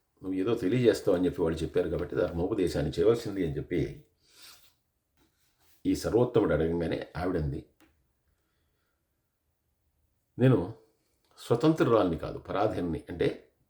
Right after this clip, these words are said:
భర్త యొక్క ఆధీనంలో ఉన్నటువంటి దాన్ని. ముందుగా నా భర్త యొక్క అనుమతి దీనికి తీసుకోవాలి. ఇంక రెండో విషయం,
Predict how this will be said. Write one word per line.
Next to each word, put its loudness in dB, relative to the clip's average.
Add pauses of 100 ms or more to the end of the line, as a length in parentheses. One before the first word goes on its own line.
(180)
భర్త -6
యొక్క 6
ఆధీనంలో -2
ఉన్నటువంటి -4
దాన్ని. -4 (1300)
ముందుగా 2 (1000)
నా 0
భర్త -2
యొక్క 4
అనుమతి 2
దీనికి 0
తీసుకోవాలి. -6 (1200)
ఇంక 4
రెండో 8
విషయం, 4